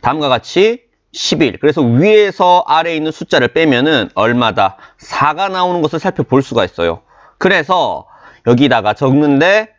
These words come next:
몫은 일, 땡땡땡, 나머지는 사, 이렇게 적는데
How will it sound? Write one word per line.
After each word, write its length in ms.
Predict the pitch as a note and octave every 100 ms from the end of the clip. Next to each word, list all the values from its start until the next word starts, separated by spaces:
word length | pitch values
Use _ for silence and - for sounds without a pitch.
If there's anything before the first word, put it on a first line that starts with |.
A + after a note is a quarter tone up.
| _
몫은 720 | A#2+ C#3+ - - F#3 G#3 E2
일, 340 | G#3+ G3 G3+ B3
땡땡땡, 680 | F3 E3 E3+ D#3+ F3+ G3+ A#2+
나머지는 680 | F#2 A#2 D3+ D#3 D#3 D3+ C#3+
사, 340 | - D3+ A2+ -
이렇게 340 | E3+ - D3
적는데 720 | A#2+ A2+ G#2+ B2 C3+ E2 G2